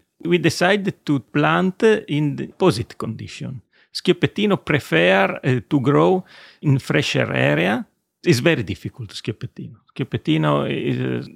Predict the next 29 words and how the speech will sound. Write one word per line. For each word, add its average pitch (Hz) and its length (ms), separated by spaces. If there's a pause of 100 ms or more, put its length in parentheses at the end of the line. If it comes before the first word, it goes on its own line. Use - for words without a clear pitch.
is 156 340
not 160 260
a, 151 180
a 139 80
easy 127 360
variety. 95 680 (440)
Probably 151 540
that 170 360
was 143 300
a 135 160
reason 139 460
because, 131 540
uh, 127 220
was, 127 420
uh, 123 120
cultivated 127 720
historically 123 800 (120)
in, 131 180
in 117 140
so 127 280
small 113 340
area, - 340
because, 139 540
uh, 143 140 (320)
needs 156 420
a 147 80
really 160 300
specific - 720
characteristic. - 800